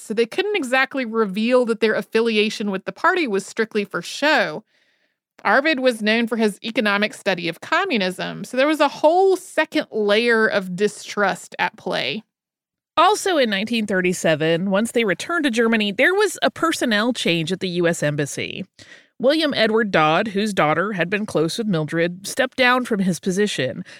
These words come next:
Speaker 2: and he was replaced by Hugh R. Wilson. Mildred and Arvid became good friends with the embassy's new first secretary, Donald R. Heath, as well as his family.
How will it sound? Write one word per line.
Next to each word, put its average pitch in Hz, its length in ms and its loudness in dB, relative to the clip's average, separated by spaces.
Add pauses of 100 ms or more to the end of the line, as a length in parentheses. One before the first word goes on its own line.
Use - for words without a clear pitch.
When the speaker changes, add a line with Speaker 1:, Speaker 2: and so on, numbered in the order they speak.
(100)
Speaker 2:
and 196 120 -4
he 254 80 0
was 311 160 0
replaced 175 440 0
by 190 100 0
Hugh 180 380 -2
R. 160 200 2
Wilson. 175 720 0 (420)
Mildred 285 440 2
and 190 180 0
Arvid 269 400 2
became 214 300 0
good 185 200 2
friends 170 320 -2
with 202 120 -2
the - 120 -4
embassy's 185 460 -2
new 170 220 0
first - 340 -6
secretary, 160 680 -2
Donald 160 420 -2
R. 156 200 0
Heath, 277 480 -2 (300)
as 208 140 -6
well 151 140 0
as 165 140 -2
his 180 140 -4
family. 220 760 0